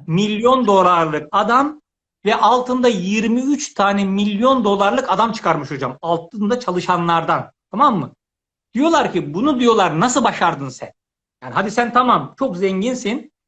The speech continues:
ama altındakileri de çok zengin insanlar haline getirdin. Nasıl yaptın bunu?" Ben diyor ki, "Her insanı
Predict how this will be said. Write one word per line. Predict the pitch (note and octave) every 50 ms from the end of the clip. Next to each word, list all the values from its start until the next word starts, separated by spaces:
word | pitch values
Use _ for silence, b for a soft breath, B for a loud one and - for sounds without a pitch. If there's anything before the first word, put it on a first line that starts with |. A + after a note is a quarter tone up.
| _ _ _ _ -
ama | D3+ E3+ A3+ A3 - -
altındakileri | D#3+ F#3 G3 F#3+ - - A3+ A3+ A3 A3+ A3+ - A#3 A#3+ B3+ C#4 D4+ D4
de | C#4 -
çok | - B3 B3 G3+ E3
zengin | D#3 D#3+ F3+ G3+ G#3 A3+ A#3 C4+ C4+
insanlar | B3+ A#3 G#3 - - G#3+ G#3+ A3+ C4 C#4 A#3+ F#3+
haline | F#3 G3 G#3 G#3 G#3+ A3+ B3+ B3+
getirdin. | A3 F#3+ - - D#3+ D3+ C#3+ D3+
Nasıl | G#3+ C#4+ C#4+ - B3+
yaptın | G#3 - - - F3 E3
bunu?" | D#3 E3 A3 C#4 D4 D4 - _ _ _ _ _ _ _ _ _ _ -
Ben | G#3 B3 B3+ A#3+ A3+
diyor | B3+ - - F#3+ -
ki, | F3 D#3
"Her | D#3+ - - F#3+ G#3 C4 D4
insanı | D4+ C4+ A#3 G3 - - D3+ C3+ C3+ C3+ D3+ A3 -